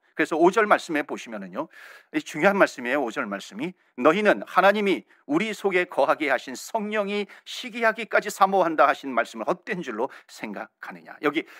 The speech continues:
"성령이 시기하기까지 사모한다." 이거는 뭐냐면 하나님께서 원하시는 것이 있다는 겁니다.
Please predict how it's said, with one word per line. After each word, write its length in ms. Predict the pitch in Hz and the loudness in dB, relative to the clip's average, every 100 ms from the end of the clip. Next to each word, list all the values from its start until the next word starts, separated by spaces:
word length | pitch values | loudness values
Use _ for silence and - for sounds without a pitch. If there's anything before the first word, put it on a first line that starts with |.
| - - | -20 -20
"성령이 560 | - 233 240 240 240 | -8 -6 -2 -2 -4
시기하기까지 1040 | - - 269 240 220 208 196 202 190 208 165 _ | -6 -8 -8 -2 -2 -2 4 4 4 -4 -4 _
사모한다." 840 | - - 226 202 - 127 - - - | -16 0 2 2 -2 -8 -10 -14 -6
이거는 220 | 170 220 | 0 2
뭐냐면 320 | 139 180 175 - - - - | 2 -4 -4 -8 -16 -20 -16
하나님께서 560 | - 233 262 277 254 226 | -6 0 0 0 -2 -2
원하시는 440 | 151 156 196 202 180 | -2 0 -4 -4 -6
것이 200 | 156 123 | -6 -6
있다는 260 | 113 104 | -8 -8
겁니다. 300 | 90 - - | -16 -18 -18